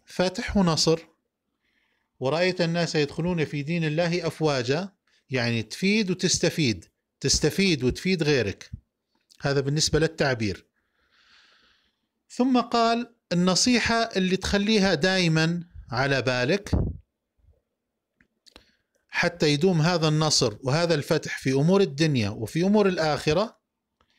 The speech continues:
فسبح بحمد ربك واستغفر إنه كان توابا". يعني خليك دايمًا على الصح والإحسان، وتراجع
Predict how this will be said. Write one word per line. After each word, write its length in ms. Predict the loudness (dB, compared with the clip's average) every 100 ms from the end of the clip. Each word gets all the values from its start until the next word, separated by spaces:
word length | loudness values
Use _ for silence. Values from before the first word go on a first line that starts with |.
| _ _ _
فسبح 640 | -4 -2 0 -2 -2 -4 -2
بحمد 440 | -4 -2 -4 -2
ربك 440 | -2 -2 -4 -4 -2
واستغفر 800 | -2 -2 -4 -6 -4 -4 -4 -6
إنه 400 | -4 -2 0 -2
كان 480 | -2 -2 0 0 -4 -8 _ _ _ _ _ 0
توابا". 760 | 2 4 2 2 0 -4 -8 _ _ _ -2
يعني 320 | 0 2 0
خليك 420 | 0 -2 0 -2
دايمًا 500 | 0 0 2 2 0
على 180 | 0 0
الصح 680 | 0 0 0 0 -4 -10 _ _ _ _ _ _ 0
والإحسان، 800 | 0 2 -2 0 0 2 0 -2
وتراجع 800 | -4 -2 0 0 0 0 0